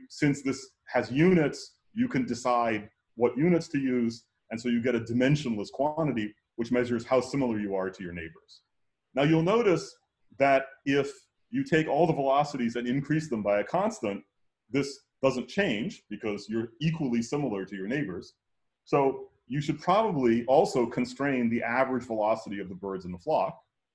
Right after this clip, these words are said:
You'll also notice that, um, since this only measures differences, it doesn't really tell you whether the individual bird likes to try and keep its velocity close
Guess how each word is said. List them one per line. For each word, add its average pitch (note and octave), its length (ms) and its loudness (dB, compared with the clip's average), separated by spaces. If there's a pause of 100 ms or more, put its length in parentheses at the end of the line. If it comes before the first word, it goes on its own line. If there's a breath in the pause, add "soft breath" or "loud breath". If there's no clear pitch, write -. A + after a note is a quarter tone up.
(540)
You'll F#3 140 2
also A#3+ 400 2
notice D#3+ 400 4
that, C3+ 240 -2 (1000)
um, B2+ 380 -2 (140)
since F3 260 0
this G3+ 180 -2
only F#3+ 260 0
measures C#3+ 360 0
differences, A2+ 840 -2 (600)
it C#3+ 120 -2
doesn't A3 320 0
really D#3+ 240 4
tell E3+ 280 2
you D#3 200 0
whether B2+ 520 -2
the A#2+ 240 -2
individual E3 600 2
bird G2 420 -6 (760)
likes C#3 320 0
to B2+ 100 -10
try C3+ 300 -2
and B2+ 140 -4
keep E3+ 240 -10
its A#2+ 120 -12
velocity A2+ 520 -4
close - 720 -4